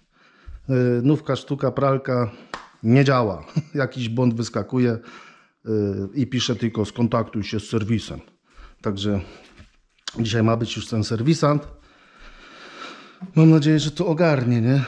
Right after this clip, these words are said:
Bo jak się wnerwię, to po prostu wrzucam na samochód i zawożę. Zawożę, oddaję i tyle. Dobra.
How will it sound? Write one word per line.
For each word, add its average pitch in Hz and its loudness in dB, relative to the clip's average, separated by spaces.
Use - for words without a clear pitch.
Bo 113 -4
jak 113 -2
się 110 -4
wnerwię, 135 4
to 120 -8
po 123 -8
prostu 123 -4
wrzucam 117 -2
na 117 2
samochód 117 -2
i 107 -2
zawożę. 117 0
Zawożę, 156 2
oddaję 131 -2
i 101 -8
tyle. - -12
Dobra. 139 0